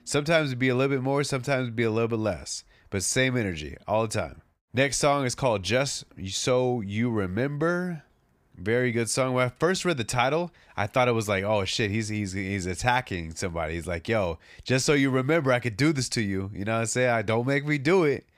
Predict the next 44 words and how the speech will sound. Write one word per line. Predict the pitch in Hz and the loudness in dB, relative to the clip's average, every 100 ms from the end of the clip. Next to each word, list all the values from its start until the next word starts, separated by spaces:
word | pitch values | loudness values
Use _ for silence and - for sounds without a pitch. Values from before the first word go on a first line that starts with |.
| _ - | _ -4
Don't | 110 131 - | -2 0 2
fuck | 196 196 | 2 2
with | 131 | -4
me. | 117 120 120 _ - | -2 -2 -4 _ -14
Don't | - 113 | -4 0
make | 131 | 0
me | 123 | -2
come | 156 143 | 0 2
out | 143 | 2
here | 151 | 2
and | 123 | 0
peel | - 156 | 2 2
the | 143 151 | 2 2
onion | 175 151 117 | 0 0 -2
again. | 110 98 104 104 113 | -2 -2 -2 -4 -8
<laughs> | _ _ _ _ | _ _ _ _
You | 104 - 143 | -18 -6 -2
know | |
what | 131 | -2
I'm | |
saying? | 120 139 135 127 | 0 0 0 -2
'Cause | 120 | -4
there's | 127 | -2
layers | 156 170 156 - | 0 2 2 -2
to | 110 | -6
this | 104 | -6
shit. | - 107 107 95 _ _ - - - - | -4 -2 -4 -4 _ _ -20 -20 -20 -16
So | - - 110 107 | -6 2 2 4
yeah. | 120 110 90 76 76 - | 2 2 2 0 -6 -4
And, | 110 120 120 | 0 2 2
um, | 113 104 95 | 2 0 -2
then | 104 139 | 0 0
you | 139 | 2
got | 131 110 | 0 2
Diet | 123 120 113 | 2 2 0
Coke. | 135 101 - - | 0 0 -2 -4
I | 110 | -2
don't | 117 | -2
like | 113 98 | -2 -2
Diet | 92 85 82 | -2 -2 -4
Coke. | 82 65 - - _ - - | -8 -10 -14 -20 _ -14 -4
I | 113 | -2
mean | 120 107 92 | 0 -2 -2
the | 95 | -4